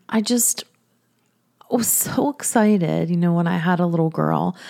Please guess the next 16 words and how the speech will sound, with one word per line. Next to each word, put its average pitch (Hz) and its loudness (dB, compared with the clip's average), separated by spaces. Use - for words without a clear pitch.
I - 2
thought 262 2
I 294 4
was 240 2
having 175 2
a 165 0
little 151 0
boy. 60 -4
I - 0
really 185 2
did. - -4
Here 185 0
I 185 4
am, 170 2
an 151 0
intuitive, 151 -2